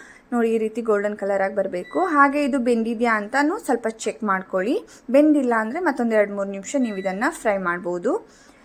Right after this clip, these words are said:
ಇದು ಇವಾಗ ಚೆನ್ನಾಗಿ ಬೆಂದಿದೆ ನೋಡ್ಬೋದು. ಬೇರ್ ಹಲಸಿನಕಾಯಿ ಫ್ರೈ, ರವಾ ಫ್ರೈ ಇವಾಗ ರೆಡಿಯಾಗಿದೆ.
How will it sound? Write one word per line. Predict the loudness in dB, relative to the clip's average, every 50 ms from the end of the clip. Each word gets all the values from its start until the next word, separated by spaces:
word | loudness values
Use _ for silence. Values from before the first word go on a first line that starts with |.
| -20 -20 -20 -10 _
ಇದು | -4 -2 0 0
ಇವಾಗ | 4 4 4 2 2 -2
ಚೆನ್ನಾಗಿ | -4 -4 -4 -2 -2 -2 -2 -2 -4
ಬೆಂದಿದೆ | -4 -2 -4 -4 -4 -6 -6 -6 -4 -2 0 0
ನೋಡ್ಬೋದು. | 2 2 0 0 -2 -4 -4 -4 -4 -2 -2 -2 -4 -4 -8 -16 -20 -20 -20 _ -2 2
ಬೇರ್ | 4 4 6 4
ಹಲಸಿನಕಾಯಿ | 4 2 0 -2 -6 -8 -8 -8 -4 -2 0 0 0
ಫ್ರೈ, | -2 -4 -4 0 0 0 0 0
ರವಾ | 2 4 4 6 6 4 2
ಫ್ರೈ | 2 0 0 0 0 0
ಇವಾಗ | 0 0 0 0 2 2 2 2
ರೆಡಿಯಾಗಿದೆ. | 2 0 -2 -2 -2 -2 -2 -2 -4 -6 -4 -4 -6 -6 -8 -12 _